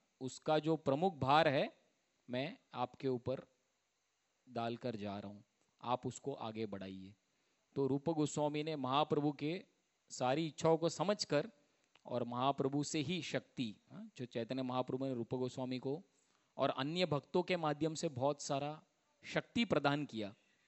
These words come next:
क्योंकि ये जो शुद्ध भक्ति का जो परंपरा है,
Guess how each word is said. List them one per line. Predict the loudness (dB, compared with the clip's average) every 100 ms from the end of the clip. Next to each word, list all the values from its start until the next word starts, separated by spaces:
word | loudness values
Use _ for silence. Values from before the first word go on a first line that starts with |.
| _ _ -6
क्योंकि | -4 -2 -2 -2 -8 _ -2
ये | 0
जो | 2 2
शुद्ध | 2 0 4
भक्ति | 6 6 2 -2 6
का | 6
जो | 8 6
परंपरा | 6 4 4 2 4 6
है, | 6 4 2